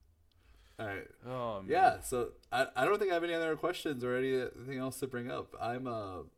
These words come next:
Speaker 1: all I wanna do right now is just play part two, but I'm trying to, like, play it with Sapphire. She fell asleep during the spaceship scene, and I was mad.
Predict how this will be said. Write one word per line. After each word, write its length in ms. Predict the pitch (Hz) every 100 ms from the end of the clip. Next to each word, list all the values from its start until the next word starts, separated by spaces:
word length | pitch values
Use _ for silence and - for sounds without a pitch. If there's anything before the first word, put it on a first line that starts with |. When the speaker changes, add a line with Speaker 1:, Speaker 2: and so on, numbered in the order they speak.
| _ _ _ _ - - - -
Speaker 1:
all 160 | 139
I 40 | 175
wanna 200 | 175 147
do 160 | 135 147
right 120 | 156
now 120 | 160
is 100 | 143
just 160 | 120 -
play 160 | 120
part 260 | 117 117 107
two, 360 | - 123 139 143
but 200 | 107 90 - _
I'm 140 | - 110
trying 220 | 131 127
to, 80 | 123
like, 280 | 113 104 - _ -
play 220 | 113 117
it 80 | 98
with 120 | 107
Sapphire. 600 | - 110 110 131 135 139 - -
She 180 | - 381
fell 200 | 240 240
asleep 380 | - 170 175
during 200 | - 135
the 80 | 113
spaceship 680 | 107 - 117 123 - 110 -
scene, 320 | - 98 90
and 80 | 95
I 100 | 117
was 140 | 123
mad. 420 | 92 90 87 85